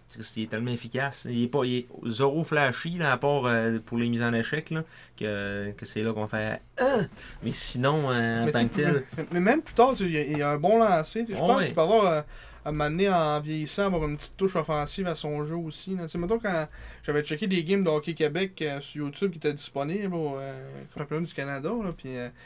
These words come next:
Speaker 2: tu sais, il était plus offensif un peu. Il avait scoré des buts là aussi, puis, euh, tu sais, c'était des scies de laser de la pointe, là. Tu sais, tu vois qu'il y a,
Speaker 1: Ouais,
Speaker 2: il y a
Speaker 1: ouais.
Speaker 2: un bon lancer, euh.
Speaker 1: Mais mêlé,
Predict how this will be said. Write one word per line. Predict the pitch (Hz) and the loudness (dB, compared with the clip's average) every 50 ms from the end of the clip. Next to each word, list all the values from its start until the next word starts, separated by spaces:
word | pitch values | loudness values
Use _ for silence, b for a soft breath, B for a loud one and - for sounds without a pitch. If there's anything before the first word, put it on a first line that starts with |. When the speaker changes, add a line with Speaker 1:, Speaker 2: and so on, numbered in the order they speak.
| B B B B B B | B B B B B B
Speaker 2:
tu | - | -8
sais, | 185 | -6
il | 180 | -4
était | 156 - 147 143 | 0 0 0 0
plus | - 233 220 233 | -2 -4 -2 -2
offensif | 208 - 190 180 170 - - 202 - | 0 2 2 2 2 2 0 -2 0
un | 185 160 156 | 0 0 0
peu. | - 233 | 2 2
Il | 220 | 2
avait | 185 156 | 2 0
scoré | 147 - - 160 175 220 214 | 0 0 2 2 4 4 2
des | 190 165 160 156 | 2 2 0 -2
buts | 160 175 190 | -2 -2 -2
là | 214 | 0
aussi, | 226 208 190 160 - - - 220 220 | 0 0 -2 -4 -6 -8 -8 -8 -8
puis, | - 156 147 139 139 | -8 -6 -6 -6 -4
euh, | 139 139 139 - B B B B B B B | -4 -6 -6 -8 B B B B B B B
tu | - | -14
sais, | - 156 | -10 -6
c'était | - 165 151 | -2 -2 0
des | 143 143 143 143 160 | 0 0 0 0 -2
scies | - - - - - 190 | -4 -4 -6 -4 -2 0
de | 190 | 4
laser | 180 160 156 156 175 180 190 190 180 | 4 4 4 4 4 2 4 4 2
de | |
la | - 147 | 2 0
pointe, | - 151 151 175 202 208 202 185 170 - | 0 0 0 0 0 0 -2 -2 -4 -4
là. | 170 170 | -8 -8
Tu | - - | -8 -8
sais, | 170 | -12
tu | - - 170 | -10 -6 -4
vois | 185 208 | -4 -4
qu'il | 196 175 151 | -2 -2 -2
y | |
a, | 139 139 135 135 139 | -2 -2 -4 -4 -6
Speaker 1:
Ouais, | |
Speaker 2:
il | 117 113 | -6 -4
y | |
a | 113 117 117 113 117 | -4 -4 -4 -2 -2
Speaker 1:
ouais. | 117 131 143 | -2 0 0
Speaker 2:
un | 143 139 | 0 2
bon | 147 165 175 | 2 2 4
lancer, | 175 170 160 151 143 139 - - 175 180 190 190 185 170 | 4 2 2 0 -2 -4 -6 -6 -4 -2 -2 -2 -4 -4
euh. | 143 135 135 131 135 - 147 - - B B B B | -6 -10 -10 -12 -12 -14 -14 -16 -18 B B B B
Speaker 1:
Mais | B - 127 127 | B -2 0 2
mêlé, | 135 147 156 151 151 170 202 233 226 - | 2 2 2 2 2 2 2 2 0 -2